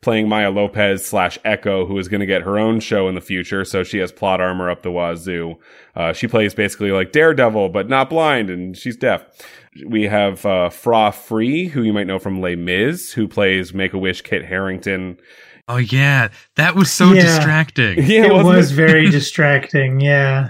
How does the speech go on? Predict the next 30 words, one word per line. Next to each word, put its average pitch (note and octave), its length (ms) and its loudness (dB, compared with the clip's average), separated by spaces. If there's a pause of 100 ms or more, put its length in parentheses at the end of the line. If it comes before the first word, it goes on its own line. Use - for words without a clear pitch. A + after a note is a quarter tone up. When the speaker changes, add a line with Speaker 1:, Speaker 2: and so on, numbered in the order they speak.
Speaker 3:
<laughs> - 80 -20
Speaker 1:
Especially E4+ 320 0
'cause E4 160 0
Kit E4+ 180 2
Harington G#3 420 2
is D3+ 140 0
now D3 180 4
in D#3 220 4
the D3 160 4
M D3 100 4
C A#2+ 280 0
U. B2 100 2 (300)
Speaker 3:
Right, E3 420 6
right, F3 220 4
right. D#3 320 0 (120)
Maybe G#3 200 6
this G3 160 4
guy, G#3 180 2
the, F#3 160 2
Speaker 2:
Like F#3+ 160 6
Speaker 3:
we'll F#3 100 6
find E3+ 280 4
out D#3+ 80 2
that D#3+ 120 2
he's D#3 300 2 (240)
related D3+ 540 4
to C#3 240 4
the, C3+ 260 2
uh, C3 120 0
character. B2+ 580 -6